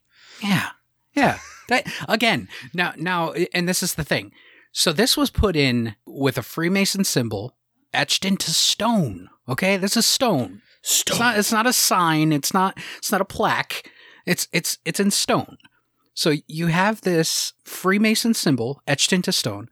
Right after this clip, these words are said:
Speaker 1: talks about the New World, uh, Airport Commission, which doesn't exist. And this was all before people had the conspiracy about the airport.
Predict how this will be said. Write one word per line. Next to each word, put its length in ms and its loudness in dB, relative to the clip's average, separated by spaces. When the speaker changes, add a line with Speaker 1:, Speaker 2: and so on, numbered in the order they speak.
Speaker 1:
talks 260 0
about 240 0
the 100 0
New 220 4
World, 680 2
uh, 380 -4
Airport 600 2
Commission, 480 2
which 260 0
doesn't 240 2
exist. 440 -2
And 140 4
this 140 2
was 140 2
all 200 2
before 840 0
people 520 0
had 340 -2
the 80 -4
conspiracy 680 0
about 340 -2
the 160 -10
airport. 460 -4